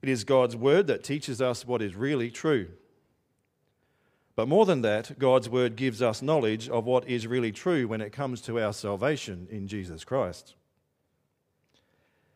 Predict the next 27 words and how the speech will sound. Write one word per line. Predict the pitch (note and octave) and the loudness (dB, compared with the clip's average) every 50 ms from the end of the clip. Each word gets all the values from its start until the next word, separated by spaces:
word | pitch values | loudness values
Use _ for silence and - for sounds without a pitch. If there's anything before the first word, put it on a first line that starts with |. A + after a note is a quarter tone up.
| _ _ _ _ _ _ _ _ - | _ _ _ _ _ _ _ _ -2
It | C3 C3+ | 0 0
is | C3 A#2 | 2 4
therefore | A#2+ C#3+ E3+ F#3+ F#3 - F#3+ E3 C#3 A#2 A2+ | 6 6 6 6 6 4 4 4 6 4 4
for | A2 - B2 B2 | 2 2 2 2
your | B2 A#2+ | 2 2
very | G#2+ G2 B2 C3+ D#3+ E3+ D#3+ | 2 4 4 4 4 4 2
salvation | - E3 D3+ D3+ C3 C#3+ C#3 C#3 A#2+ - G2 F2 D#2 C#2 D#2+ G2 - _ _ | 0 0 0 2 2 2 2 2 0 -2 -6 -8 -10 -10 -14 -18 -20 _ _
that | - G2 - | -6 -4 -4
you | G#2+ G#2 | -4 -6
need | G2+ A#2+ C3 C#3 D3 C#3+ | -4 0 0 0 0 -2
to | - - E3 | -4 -6 -6
accept | D#3+ - - - C3 C3 - - | -6 -6 -6 -4 -4 -4 -4 -6
the | D#3+ | -4
Bible | C3+ C3+ A#2+ G#2 F#2+ F2 F2+ F2+ G2 - _ _ _ _ _ _ - | 0 2 2 2 0 -2 -4 -8 -10 -12 _ _ _ _ _ _ -4
in | - C#3+ F3+ | -2 0 0
its | F#3+ F#3+ - | 0 0 0
entirety | F#3 F3+ - E3+ E3 D#3+ C3+ A2+ G2+ F#2 F#2 F2+ G2 A2 _ _ _ _ _ _ _ _ _ _ _ | -4 -2 0 2 4 6 6 4 4 0 -4 -8 -8 -14 _ _ _ _ _ _ _ _ _ _ _
for | - A2 G#2 | -4 -2 2
what | A#2 B2+ B2+ - - - | 2 2 2 0 -4 -10
it | - A2+ G#2 A#2+ | -10 -10 -10 -8
really | A#2 A#2+ B2+ C3 B2+ C3 C#3 C#3+ | -4 -2 -2 0 0 -2 -2 -2
is, | B2+ G2+ E2+ D#2+ - - - - _ _ _ _ _ _ _ _ _ _ - | -4 -4 -4 -8 -14 -18 -18 -20 _ _ _ _ _ _ _ _ _ _ -14
the | G2+ | -12
true | F#2+ - - D3 C#3 C#3 C3+ C#3 - - | -10 -6 -2 -2 0 0 -2 -4 -8 -12
word | - A#2+ B2 A#2+ A#2+ A#2+ A#2 - - | -10 -4 0 2 2 2 0 -2 -4
of | A2+ G#2+ G2+ | -8 -6 -4
God. | A#2 G#2+ G2+ F2+ D#2+ D2+ | -4 -4 -4 -4 -6 -10